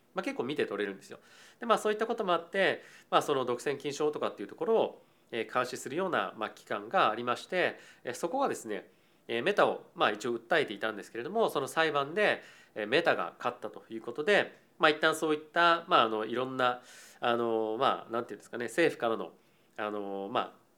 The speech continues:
プレッシャーみたいなところが、まあ、一旦跳ねのけることが、まあ、できたというのは、まあ、一つ、えー、大きな、まあ、前進だったんじゃないかなというふうに思ってます。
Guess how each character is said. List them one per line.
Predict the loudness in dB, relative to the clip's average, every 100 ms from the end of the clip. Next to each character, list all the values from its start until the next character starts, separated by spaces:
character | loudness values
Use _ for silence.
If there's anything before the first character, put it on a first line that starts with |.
| _ _ _ _ -6
プ |
レ | -4
ッ |
シ | -2 2
ャ | 2
ー |
み | 4
た | -4
い |
な | -6
と | -6
こ |
ろ | -4
が、 | 2 2 2 -4 _ _ _ _ _ _ _ -4
ま | -2
あ、 |
一 | -2
旦 | -2 -2
跳 | 0
ね | 0
の | 0
け | -2
る |
こ | -2 -2
と |
が、 | 2 2 0 -14 -20 _
ま | 0
あ、 | 2
で |
き | -2
た | -6
と | -8
い | -4
う |
の | 4
は、 | 4
ま | 4
あ、 |
一 | 2 0
つ、 | 0 -6 -10 _ _
え | 0
ー、 | 2
大 | 2
き | 0
な、 | -4 -2
ま | -2
あ、 | 0
前 | 0
進 | 0 -2
だ | -4
っ |
た | -4
ん | -10
じ | -14
ゃ |
な |
い | -10
か | -6
な | -6
と | -8
い |
う |
ふ | -14
う |
に | -16
思 | -20
っ |
て | -20 -18
ま | -18 -16
す。 | -18